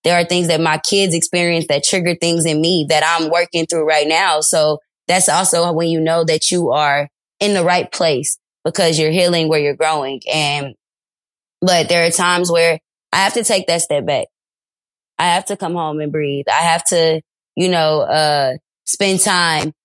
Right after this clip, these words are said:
or, like, I feel like God always sends my sister, <laughs> which is every time, like, Sid just pops up,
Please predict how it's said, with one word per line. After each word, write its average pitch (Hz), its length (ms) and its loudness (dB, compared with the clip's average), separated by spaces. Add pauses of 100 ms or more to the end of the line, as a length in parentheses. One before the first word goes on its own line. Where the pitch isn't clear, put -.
(180)
or, 160 680 0 (300)
like, 175 220 0
I 165 120 0
feel 196 160 -2
like 185 200 0
God 170 200 0
always 165 340 0
sends 165 200 -4
my 151 120 -2
sister, 156 500 -2 (120)
<laughs> - 100 -20
which 175 240 -2
is 160 280 -2 (340)
every 190 220 0
time, 175 320 0
like, 170 180 0
Sid 180 220 0
just 170 200 -4
pops 170 260 0
up, 156 260 0